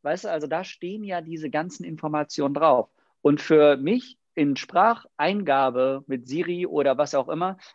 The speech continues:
ist diese Information innerhalb von fünf Sekunden da, ne?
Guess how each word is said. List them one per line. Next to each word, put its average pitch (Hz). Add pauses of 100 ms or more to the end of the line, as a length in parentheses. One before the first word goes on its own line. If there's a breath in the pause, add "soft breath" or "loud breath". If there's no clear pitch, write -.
ist -
diese 170
Information 160
innerhalb 175
von 151 (500)
fünf 196
Sekunden 160 (380)
da, 123 (120)
ne? 185